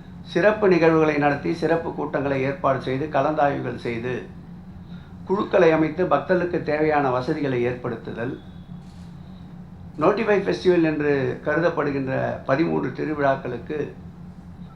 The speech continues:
முன்கூட்டியே முன்னெச்சரிக்கை நடக்க-, நடவடிக்கையாக வருகின்ற பக்தர்களுக்கு ஏற்ப அனைத்து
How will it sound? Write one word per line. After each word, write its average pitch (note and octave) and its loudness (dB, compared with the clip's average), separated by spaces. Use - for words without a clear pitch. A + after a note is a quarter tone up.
முன்கூட்டியே F#3 4
முன்னெச்சரிக்கை D#3+ 0
நடக்க-, C#3+ 0
நடவடிக்கையாக C3+ 0
வருகின்ற F#3+ 4
பக்தர்களுக்கு D3+ 0
ஏற்ப C3+ 0
அனைத்து F3+ 6